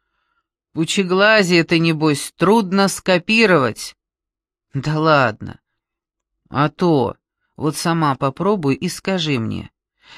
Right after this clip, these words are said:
Легче обычно смотреть или выпучившись? Но при чём здесь это?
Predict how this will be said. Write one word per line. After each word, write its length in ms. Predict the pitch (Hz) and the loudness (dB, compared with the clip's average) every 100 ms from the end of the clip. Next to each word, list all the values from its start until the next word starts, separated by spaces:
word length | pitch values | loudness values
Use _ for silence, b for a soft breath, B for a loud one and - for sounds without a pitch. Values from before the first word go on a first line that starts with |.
| B - | B -4
Легче 600 | 156 202 208 - - 175 | 4 6 4 2 0 2
обычно 500 | 165 202 262 - 165 | 2 0 0 -2 -2
смотреть 640 | - 170 156 147 139 131 - | -2 0 0 2 -2 -2 -2
или 340 | 220 202 190 | 0 2 0
выпучившись? 1120 | 156 165 202 170 170 - 160 - 151 131 - - _ _ _ _ _ | 0 2 2 0 -2 -2 -2 -2 -4 -4 -8 -16 _ _ _ _ _
Но 140 | 117 110 | -8 -8
при 140 | 117 | -8
чём 240 | - 170 190 | -6 -6 -4
здесь 360 | 180 190 - | -4 -6 -4
это? 400 | 151 107 - - | -4 -4 -8 -12